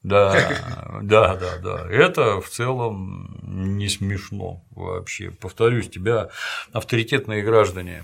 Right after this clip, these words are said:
предлагают совместно сесть за стол. Может, темы какие-то обсудить, может, какую-то обою-, тебя бить не собираются уже, и детей твоих тоже бить не собираются.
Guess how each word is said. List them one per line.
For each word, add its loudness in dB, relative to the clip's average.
предлагают -2
совместно -2
сесть -2
за 0
стол. 0
Может, 2
темы 0
какие-то -2
обсудить, -6
может, 4
какую-то -4
обою-, 0
тебя -2
бить -4
не -6
собираются -2
уже, -12
и -10
детей -6
твоих -12
тоже -10
бить -12
не -14
собираются. -12